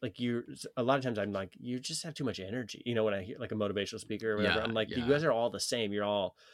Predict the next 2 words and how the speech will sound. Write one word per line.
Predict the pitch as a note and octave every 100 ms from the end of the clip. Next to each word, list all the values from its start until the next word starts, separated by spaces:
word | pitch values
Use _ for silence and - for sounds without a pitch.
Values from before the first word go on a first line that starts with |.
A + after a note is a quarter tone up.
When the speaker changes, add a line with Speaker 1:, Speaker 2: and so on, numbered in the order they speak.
| - _ _ _ -
Speaker 1:
pumped. | - C#3+ D#3 D#3 - - _ _ _ _ _ _ _ _ -
You're," | A2+ G#2+ G2+ G#2